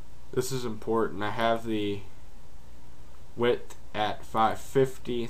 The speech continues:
then I have the height at four fifty here. Uh, that's only significant in the ball dot C S where I check to see if it's on screen, because that's the dimensions that are used there.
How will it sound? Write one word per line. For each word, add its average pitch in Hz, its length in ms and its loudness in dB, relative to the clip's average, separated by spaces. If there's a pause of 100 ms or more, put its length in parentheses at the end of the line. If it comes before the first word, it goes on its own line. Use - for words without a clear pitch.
then 110 140 -2
I 98 80 -2
have 101 240 -2
the - 100 -2
height 107 300 2
at - 140 -2
four 120 260 0
fifty 113 420 -2
here. 113 440 -2 (1040)
Uh, 98 500 2 (920)
that's - 580 6
only 120 260 2
significant 113 760 -2
in 107 160 -4
the 101 140 -2 (920)
ball 110 380 6
dot 107 240 0
C 117 240 0
S 107 300 0
where 104 260 0
I 101 500 2 (840)
check - 320 0
to - 60 -4
see - 140 0
if 107 100 -2
it's - 160 -4
on 104 220 0
screen, 123 600 0 (440)
because 107 320 0
that's 107 300 0
the 87 80 -4
dimensions 104 500 -2
that 98 140 -2
are 95 80 -2
used 98 360 -2
there. 104 420 2